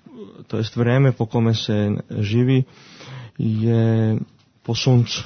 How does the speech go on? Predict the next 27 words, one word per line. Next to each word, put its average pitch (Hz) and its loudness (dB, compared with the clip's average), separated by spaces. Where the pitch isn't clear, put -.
ili 117 2
vizantijsko 113 0
način 110 0
računanja, 120 2
ili 113 2
po 107 -6
suncu. 127 0
E, - -4
kada 127 2
zađe 139 6
sunce 139 2
iza 120 4
horizonta, 127 2
a, 113 0
tada 135 2
je 131 4
u 127 4
manastiru 123 2
ponoć, 107 -2
dvanaest 104 -2
sati 98 -6
noću, 101 -6
a 120 -2
to 143 2
je 156 6
u 147 4
svetu 123 2